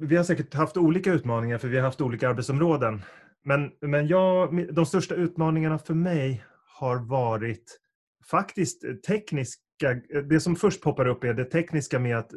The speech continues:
f-, göra filmade föreläsningar. Eh, och då är det saker som ljus, alltså ljussättning i och med att vi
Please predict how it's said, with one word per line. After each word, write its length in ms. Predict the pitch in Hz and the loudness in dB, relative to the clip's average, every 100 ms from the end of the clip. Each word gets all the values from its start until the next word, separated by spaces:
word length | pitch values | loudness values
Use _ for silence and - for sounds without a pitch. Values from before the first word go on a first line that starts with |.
| 120 | -12
f-, 260 | 117 - - | -12 -16 -4
göra 240 | 147 131 | 2 2
filmade 480 | 107 - 139 107 113 | 0 -2 -2 -2 -6
föreläsningar. 800 | 117 170 131 156 156 - 107 87 - _ _ _ _ - | 0 2 2 2 0 -4 -10 -10 -18 _ _ _ _ -4
Eh, 120 | 123 | -4
och 180 | 113 131 | -2 0
då 160 | 156 147 | 2 4
är 100 | 127 | 2
det 80 | |
saker 220 | 123 117 - | 0 -6 -4
som 180 | 110 | -6
ljus, 680 | 104 87 135 165 185 - - - | -6 -4 2 2 0 -10 -14 -6
alltså 220 | 156 - | -6 -4
ljussättning 640 | 117 147 117 - 139 156 131 | 0 0 0 -6 -4 -4 -4
i 20 | |
och 40 | |
med 100 | 123 | -2
att 100 | 120 | -4
vi 260 | 127 127 - | -2 -4 -6